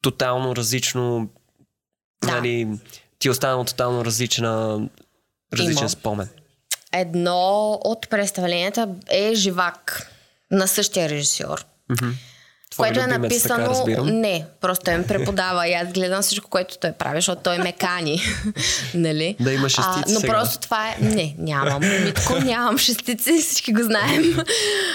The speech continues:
Speaker 2: А, той е много критичен към мен. А, та
Speaker 1: Това
Speaker 2: просто
Speaker 1: също е
Speaker 2: имах,
Speaker 1: важно.
Speaker 2: а, просто това представление, повечето от представленията нямат дълъг живот. Живота им е около един-два сезона, което е страшно малко.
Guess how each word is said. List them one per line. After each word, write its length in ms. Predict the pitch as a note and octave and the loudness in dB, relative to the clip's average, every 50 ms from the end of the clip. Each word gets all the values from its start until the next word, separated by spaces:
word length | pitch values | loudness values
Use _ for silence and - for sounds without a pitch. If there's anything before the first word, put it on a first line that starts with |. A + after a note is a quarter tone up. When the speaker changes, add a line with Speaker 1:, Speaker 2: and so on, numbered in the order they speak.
| A#3+ - | -4 -4
Speaker 2:
А, 440 | - G#3+ A3 A3 G#3+ G#3 G#3+ G#3 - | -4 -4 -2 -2 -2 -2 -4 -4 -2
той 200 | - F#3+ F3 F#3+ | -2 -2 0 0
е 20 | |
много 360 | A3 A3 F#3+ G3 G#3+ A#3 A#3 | 0 0 0 0 -2 -4 -2
критичен 520 | A#3 - G#3 G3+ - F3+ E3+ - - - - | -2 -4 -4 -2 -4 -2 -2 -2 -4 -4 -6
към 160 | - - - | -6 -6 -6
мен. 240 | - - C#3 - F#3+ - _ _ - - - - - - - - - - - _ _ | -6 -8 -8 -10 -12 -16 _ _ -14 -14 -14 -14 -20 -20 -20 -20 -20 -20 -20 _ _
А, 840 | - G3 G3 F#3+ F#3 F#3+ F#3+ F#3+ F#3 F#3 F3+ F3+ F3+ F3+ F3+ F3+ F3+ | -6 -4 -2 -2 -2 -2 -2 -2 -2 -4 -4 -4 -4 -4 -6 -6 -4
та 60 | - | -4
Speaker 1:
Това 140 | - F#3+ F#3+ | -4 -4 -2
Speaker 2:
просто 260 | - G#3 G#3 A3+ A3+ | 0 0 0 2 2
Speaker 1:
също 60 | A3 C#4+ | 2 2
е 100 | C#4 C#4 | 2 2
Speaker 2:
имах, 220 | C#4+ - - A3+ | 0 0 0 0
Speaker 1:
важно. 80 | - - | 0 0
Speaker 2:
а, 500 | B3+ B3 A#3+ A3+ A3+ G#3 F#3+ - - - | 0 0 0 -2 -2 -4 -6 -10 -10 -4
просто 260 | - G#3+ G#3+ A#3+ - | -2 0 0 0 0
това 140 | - C#4 C#4 | -2 -2 0
представление, 600 | - D4+ C#4+ - B3+ A3+ A3 A3+ A#3+ B3+ B3+ - - - - - - _ _ | 0 -2 0 0 0 2 2 2 2 0 0 -2 -6 -12 -16 -16 -20 _ _
повечето 360 | A#3 A#3+ C#4 D4+ - - - | 0 2 2 2 0 0 0
от 80 | C4+ - | -2 -2
представленията 800 | - G#3+ G3 - - E3+ E3 E3 D#3+ E3 F3 - - C#4+ D4+ - - G#3 | 0 -2 0 0 0 -2 0 -2 -2 -4 -4 -2 -2 -2 -2 -2 2 2
нямат 420 | G3 G#3 A3 A3 G#3+ G#3+ G3+ F3+ | 4 4 4 2 0 -2 -2 0
дълъг 300 | E3 E3+ E3 D#3+ D3+ D3 | -2 0 -2 -2 -4 -4
живот. 460 | D3+ D3+ D3 D3 D#3+ - - - - - | -4 -4 -2 -2 -4 -4 -6 -8 -4 -2
Живота 400 | G3 F#3+ G3 F#3+ G3 G#3 G3+ B3 | 0 0 2 2 0 0 0 0
им 120 | B3 B3 A#3+ | 0 2 0
е 40 | A3 | 0
около 320 | G#3 G#3 - - F#3+ F#3 - | -2 -4 -4 -4 -4 -2 0
един-два 480 | F3+ F#3 F3+ G#3 A3 G#3 F3 E3 D#3+ | -2 0 0 0 0 0 0 0 0
сезона, 480 | E3+ - E3+ D#3+ D3 D3+ D3 D3 E3+ G#3+ | 0 -2 -2 -2 -2 -4 -2 -2 -2 -2
което 240 | - G3+ F3 - F#3 | -2 -4 -4 -4 -4
е 40 | - | -6
страшно 440 | - - E3 D#3 D3+ - - F3 | -4 -4 -6 -4 -4 -4 -4 -4
малко. 460 | E3 D#3+ - - - - - - E4 | -2 -2 -2 -4 -4 -6 -6 -6 -6